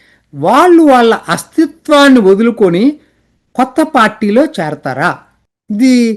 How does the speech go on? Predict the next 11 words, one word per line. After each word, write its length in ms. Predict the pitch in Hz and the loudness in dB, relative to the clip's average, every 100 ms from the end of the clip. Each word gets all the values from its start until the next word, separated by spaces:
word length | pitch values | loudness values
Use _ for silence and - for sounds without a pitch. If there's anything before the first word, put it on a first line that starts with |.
| - _ _ _ | -10 _ _ _
మరి 160 | 240 240 | -2 0
ఆలోచించాల్సిన 840 | 185 294 339 262 220 190 160 147 | 2 0 2 -2 0 -2 -4 -6
విషయం. 360 | 131 - 123 110 | -8 -10 -16 -12
ఎందుకంటే 320 | 160 214 285 | -6 -2 -2
వాళ్ళు 360 | 202 147 226 277 | -2 0 2 4
వాళ్ళ 180 | 254 214 | 4 2
దేశమే 500 | 151 214 214 277 285 | 2 2 2 2 4
కావాలని 420 | 277 277 277 254 | 2 2 2 2
కోరుకుంటున్నారు, 580 | 262 254 233 151 165 135 | 0 0 -2 -6 -6 -8
సపరేట్ 400 | 165 170 214 185 | -10 -6 -4 -4
దేశం. 340 | 165 143 131 | -6 -8 -10